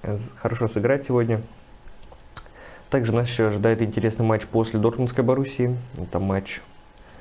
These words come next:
Давайте все-таки, мне кажется, вот больше мне нравится вот такая вот форма у Боруссии, черный верх.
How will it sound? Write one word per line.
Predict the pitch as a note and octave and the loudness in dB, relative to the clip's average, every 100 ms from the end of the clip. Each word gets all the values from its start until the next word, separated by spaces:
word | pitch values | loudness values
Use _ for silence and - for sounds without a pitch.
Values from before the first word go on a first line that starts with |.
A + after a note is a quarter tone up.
| - - | -8 0
Давайте | C#3+ - | 0 0
все-таки, | A#2 - A2 | -4 -2 0
мне | A2 - | 0 0
кажется, | - A2 - G#2+ | -2 -2 0 -2
вот | G#2 | 0
больше | G2 G2+ B2+ B2+ A2+ | -2 2 0 0 -2
мне | G#2+ | 2
нравится | A2+ A2 - | 2 0 -2
вот | |
такая | A2 F#2+ | -2 -2
вот | F#2 - | -2 -2
форма | B2+ C#3 A#2 | -2 0 0
у | - G2+ | 0 -2
Боруссии, | G#2+ G#2+ G#2 C3+ - F#2 F2+ | 0 2 2 0 0 -4 -2
черный | - G#2+ G2+ G2+ | 0 2 2 2
верх. | A#2 | 2